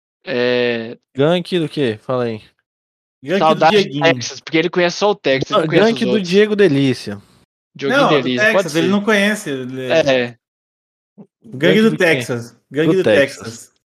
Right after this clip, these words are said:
Speaker 2: Do Texas. Faz assim?
Speaker 3: Isso.
Speaker 1: É.
Speaker 2: Tá, deixa eu copiar
Speaker 1: Foi o
Speaker 2: aqui.
Speaker 1: Texas que arrastou ele pros bares, agora ele tá grudado lá e eu não consigo fazer R P com ele de Kratos. Sacanagem, isso aí,
Speaker 2: É
Speaker 1: viu?
Speaker 2: isso, é isso.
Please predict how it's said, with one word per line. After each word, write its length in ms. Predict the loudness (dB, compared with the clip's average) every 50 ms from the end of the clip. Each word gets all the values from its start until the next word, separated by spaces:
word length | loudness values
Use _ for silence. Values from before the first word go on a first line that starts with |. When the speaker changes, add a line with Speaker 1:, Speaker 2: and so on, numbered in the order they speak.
| _ _ _ _ _ _ _ _ _
Speaker 2:
Do 140 | -18 -18 -18
Texas. 880 | -10 _ -2 -2 -2 -2 -4 -10 -16 -16 -16 -16 -18 -18 -18 -20 -20 _ _ _ _ _ _ _
Faz 140 | _ -4 -4
assim? 300 | -4 -2 -2 -2 -2 -2 -4 _ _ _ _ _ _ _ _ _ _ _ _
Speaker 3:
Isso. 380 | -10 -8 -4 -2 -2 -2 -2 -6
Speaker 1:
É. 40 | -8 -12 -14 -14 -14 -18 _ _ _ _ _ _ _
Speaker 2:
Tá, 240 | -10 -10 -10 -10 -12
deixa 180 | -14 _ -18
eu 40 | -14
copiar 360 | -12 -12 -6 -2 0 0 2 2
Speaker 1:
Foi 80 | 0
o 20 | -2
Speaker 2:
aqui. 120 | 0 0
Speaker 1:
Texas 280 | 0 0 0 -2 -6 -6
que 80 | -4 -2
arrastou 360 | 0 0 0 0 0 -2 -2
ele 100 | -2 -2
pros 160 | -4 -8 -6
bares, 240 | -4 -2 -2 -2 -2
agora 140 | 0 -2 -2
ele 60 | -2
tá 100 | -2 -4
grudado 500 | -4 -4 -6 -4 -2 0 0 0 0 0
lá 160 | 0 0 0
e 60 | -2
eu 80 | -2 -4
não 80 | -6
consigo 280 | -6 -6 -8 -8 -8 -10
fazer 180 | -10 -6 -6 -6
R 120 | -6 -6
P 140 | -8 -8 -6
com 80 | -6
ele 60 | -6 -6
de 100 | -8 -10
Kratos. 380 | -12 -12 -10 -10 -10 -10 -12 -12
Sacanagem, 600 | -12 -12 -6 -6 -6 -4 -4 -6 -8 -8 -10 -12
isso 200 | -14 -6 -2 0
aí, 140 | 0 0 0
Speaker 2:
É 40 | 0
Speaker 1:
viu? 100 | -4 -6
Speaker 2:
isso, 160 | -8 -6 -4
é 80 | -2 -2
isso. 220 | -2 -4 -10 -16